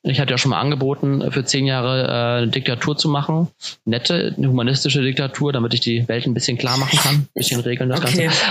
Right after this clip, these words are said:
Speaker 1: Aber, äh, auf mich hört keiner, mich möchte keiner und deswegen, äh, es stört mich. Es nervt, diese ganze Demonstration, es wird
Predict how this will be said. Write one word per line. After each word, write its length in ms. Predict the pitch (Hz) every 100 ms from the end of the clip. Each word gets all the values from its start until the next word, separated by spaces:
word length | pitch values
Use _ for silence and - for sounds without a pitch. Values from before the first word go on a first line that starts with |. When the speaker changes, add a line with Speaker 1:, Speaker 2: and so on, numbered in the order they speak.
| -
Speaker 1:
Aber, 640 | 127 123 120 120 - 117 -
äh, 40 |
auf 100 | 131
mich 140 | 151
hört 140 | 165 170
keiner, 340 | 214 196 196
mich 200 | 202 156
möchte 240 | 147 160 190
keiner 440 | 160 151 147 -
und 240 | 139 135 143
deswegen, 460 | 135 - 139 139
äh, 420 | 139 131 131 127 135 - _ _ _ - -
es 140 | 139
stört 280 | - 110 -
mich. 280 | 87 - -
Es 160 | 120 139
nervt, 240 | 143 - - -
diese 120 | 135
ganze 240 | 160 170
Demonstration, 560 | 147 151 147 - 131 139
es 80 | 139
wird 180 | 151